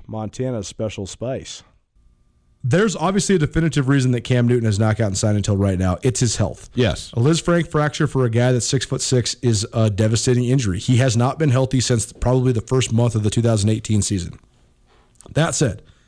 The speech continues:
Speaker 1: if he's healthy, and if you also monitor the other moves they've made from a personnel standpoint, the Patriots have, the last several years, not really run the ball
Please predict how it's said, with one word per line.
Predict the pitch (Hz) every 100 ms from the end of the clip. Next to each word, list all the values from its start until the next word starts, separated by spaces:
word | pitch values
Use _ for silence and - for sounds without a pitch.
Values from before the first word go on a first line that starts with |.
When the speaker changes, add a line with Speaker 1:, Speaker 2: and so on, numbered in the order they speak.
| _ _ _ _ - - _
Speaker 1:
if | 180
he's | 196 196
healthy, | 165 151 170
and | 139
if | 135
you | 131
also | 151 156 147
monitor | 123 131 147 120 113 107 101 - _ _ _ _ _ _ -
the | 117
other | 143 151
moves | 131 139 147 120
they've | 135 120
made | 120 131
from | - 120
a |
personnel | 110 127 110 127
standpoint, | 120 113 101 - 98 98 95 - - - - - - - - - - 110
the |
Patriots | 110 180 - 151 - -
have, | 139 127 104 - - _ _ _ _ -
the |
last | 123 151 -
several | 160 120
years, | 113 131 104 90 - _ _ _ _
not | 104 131 180
really | 143 160 160
run | 127 139 127
the |
ball | 104 104 120 113 98 87